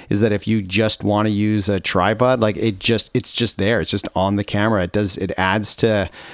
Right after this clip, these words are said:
the grip and how I hold the camera, just makes it feel a little bit more, I don't know, secure, robust. And it is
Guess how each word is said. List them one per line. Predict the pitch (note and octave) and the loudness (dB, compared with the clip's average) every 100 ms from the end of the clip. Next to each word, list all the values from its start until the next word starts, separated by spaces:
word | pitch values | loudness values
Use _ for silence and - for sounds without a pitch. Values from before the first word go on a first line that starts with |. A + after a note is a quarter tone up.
| - | -6
the | - | -4
grip | F#2 G2 A2 - | -2 -2 -2 0
and | G#2 | 0
how | G2+ G2 | 2 2
I | F#2+ | 0
hold | F#2 G#2+ G#2 | 0 -2 -2
the | G2+ | -4
camera, | - F2 G#2+ A#2 | -2 -2 0 -2
just | G2+ | -2
makes | G#2 F#2+ G2 G2 | -2 0 0 -2
it | G2+ | -4
feel | - G#2+ G#2 G2+ | -4 -2 0 0
a | |
little | F#2 G2 G2 | 0 -2 -2
bit | G2+ - | -4 -2
more, | G2+ G2+ F#2+ F2+ E2+ - - - - | -2 0 0 -2 -4 -16 -20 -20 -8
I | D#2 | -4
don't | F#2 F#2+ | -2 -2
know, | F2 | -2
secure, | G2+ G2 - G#2 G2+ | -4 -6 -4 -2 0
robust. | F#2+ F#2 F#2+ E2+ A2 - - - - - _ | 0 -2 -2 -2 -2 -4 -8 -16 -20 -20 _
And | G2+ G2+ G2 G2 F#2+ G2 - | -2 0 0 -2 -2 -6 -8
it | A2+ G#2 | -4 -4
is | G2 G#2+ G2 F#2+ F#2 - - | -2 -2 -2 -2 0 0 0